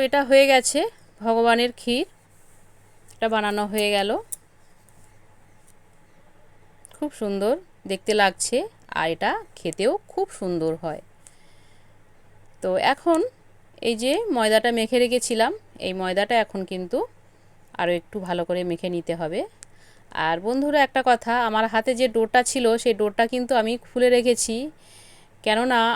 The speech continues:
আমার বারবার হাত ধুতে হচ্ছে, আর ওই ডোটাও ভিজে যাচ্ছে, সেই জন্য অসুবিধা হচ্ছে, সেই জন্য আমি কিন্তু ডোটা রেখে দিলাম। আবার ভাববেন যে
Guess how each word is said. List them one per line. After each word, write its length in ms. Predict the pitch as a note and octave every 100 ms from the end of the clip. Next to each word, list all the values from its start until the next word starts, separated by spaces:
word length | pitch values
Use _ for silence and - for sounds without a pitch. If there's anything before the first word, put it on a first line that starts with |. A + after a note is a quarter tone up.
| -
আমার 180 | G#3 G#3+ G#3
বারবার 280 | G3+ A3 A#3
হাত 140 | A3 A3+ G#3+
ধুতে 180 | A#3+ C4+
হচ্ছে, 320 | B3+ - - A#3+ G4 - - - - - F3+
আর 280 | E3+ E3 E3+ E3+ - F#3
ওই 140 | F#3+ F#3+ F#3+ G3+
ডোটাও 360 | G#3+ G#3+ B3 B3+ B3+
ভিজে 180 | B3+ B3+
যাচ্ছে, 340 | A#3+ - - A#3 E4+ -
সেই 120 | A#3+ G#3+
জন্য 160 | A#3+ A3 D4 - _ - - - - - G3+
অসুবিধা 340 | G#3 A#3+ B3 A#3+
হচ্ছে, 260 | A3 - B3+ C#4+
সেই 120 | G#3
জন্য 120 | F#3+ G3+
আমি 100 | F#3+ F#3
কিন্তু 200 | G3+ G3+ C#4
ডোটা 240 | G#3 F3+ G#3 F#3+
রেখে 160 | F#3+ G#3
দিলাম। 220 | G#3 G#3 C#4 -
আবার 180 | F#3+ F#3 G3
ভাববেন 400 | G#3 G3+ G#3+ G#3+ A#3 - - - G#3+ F#3+
যে 140 | G3+